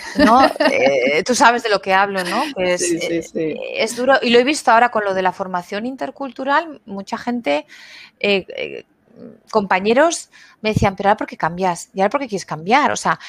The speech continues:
Speaker 1: ¿por qué quieres salir de tu zona de confort, no?". Entonces, em,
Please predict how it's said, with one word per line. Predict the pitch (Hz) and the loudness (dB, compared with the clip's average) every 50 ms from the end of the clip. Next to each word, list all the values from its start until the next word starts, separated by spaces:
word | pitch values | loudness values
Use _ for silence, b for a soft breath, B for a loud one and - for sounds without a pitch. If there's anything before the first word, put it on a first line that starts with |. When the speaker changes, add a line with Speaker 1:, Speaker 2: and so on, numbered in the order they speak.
| B B B B _ _ | B B B B _ _
Speaker 1:
¿por | - - | -14 -10
qué | - 190 | -8 -4
quieres | - - 269 285 | 0 0 0 2
salir | - 233 202 190 | 2 0 2 2
de | 196 185 | 0 -2
tu | - - | -4 -8
zona | - - 185 180 175 | -8 -6 -2 -2 -2
de | 170 | 0
confort, | - 170 160 165 - - - 240 233 214 180 170 170 | 0 -2 -4 -4 -8 -2 2 4 4 4 4 0 -2
no?". | 170 185 226 294 339 349 - - | -2 -2 -2 -2 -2 -6 -10 -16
Entonces, | 196 170 - 185 185 - - 220 214 214 214 208 202 190 - - - - - _ _ B B B B B B B B B B B B B B B B B _ _ _ _ | -14 -8 -8 -8 -8 -4 -2 0 2 4 4 2 2 0 -4 -8 -8 -10 -14 _ _ B B B B B B B B B B B B B B B B B _ _ _ _
em, | - - 196 190 190 190 190 190 185 185 180 180 175 175 175 - | -6 -4 -2 -2 -2 -4 -6 -8 -8 -8 -10 -10 -12 -12 -14 -14